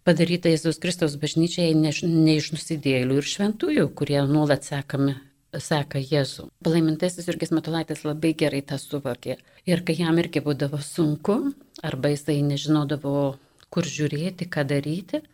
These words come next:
tiesiog, e, nuolat kreipdavo dėmesį į apaštalus, ypač apaštalą Paulių. Aišku, jo, kaip sakiau, jo žvilgsnis, nuolatinis žvilgsnis buvo ant Jėzaus.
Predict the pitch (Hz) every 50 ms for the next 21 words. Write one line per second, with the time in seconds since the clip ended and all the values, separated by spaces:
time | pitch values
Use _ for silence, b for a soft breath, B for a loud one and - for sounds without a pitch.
0 | b b b b _ - 254 254 - - 262 254 254 - 240 226 214 208 202 196
1 | 196 190 185 185 - - _ _ _ - 208 208 208 214 220 214 214 214 208 -
2 | - - - 185 190 185 175 175 190 180 180 180 180 175 165 160 160 151 151 160
3 | 160 - - - 156 151 165 170 - _ - - 160 143 143 143 139 - _ _
4 | _ _ _ - - 180 175 180 185 165 160 156 - - 156 151 151 151 - 156
5 | - 156 156 156 - 151 - 160 151 151 - - 160 147 156 151 - 147 143 139
6 | 139 131 131 135 143 - _ _ _ _ _ _ - 185 175 175 - 180 180 165
7 | 156 165 160 156 - _ _ - - 170 - - 156 151 - 180 170 151 151 151
8 | - - 170 240 - - - 196 180 185 - 180 170 175 175 - - - 247 247
9 | - 220 220 - - 196 180 - 190 180 175 170 175 175 - 190 196 175 147 -
10 | - - - - -